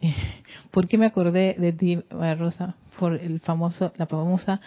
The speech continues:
biodescodificación. Resulta ser que ya entendí por qué tengo ese dolor. <laughs> Sí. Por esa, esa, esa,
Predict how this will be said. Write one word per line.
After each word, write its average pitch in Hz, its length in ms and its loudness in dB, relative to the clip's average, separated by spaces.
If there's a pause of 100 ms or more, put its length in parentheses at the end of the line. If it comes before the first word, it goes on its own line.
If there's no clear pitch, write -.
(300)
biodescodificación. 165 1500 0 (1000)
Resulta 196 360 2
ser 196 160 0
que 185 100 0
ya 175 180 2
entendí 170 420 -2
por 160 220 -2
qué 170 120 -4
tengo 165 360 -4 (400)
ese 175 340 -2
dolor. 147 360 -6 (920)
<laughs> 208 100 10 (200)
Sí. 202 100 0 (2000)
Por 175 180 4
esa, 175 360 2
esa, 180 340 0
esa, 180 480 -2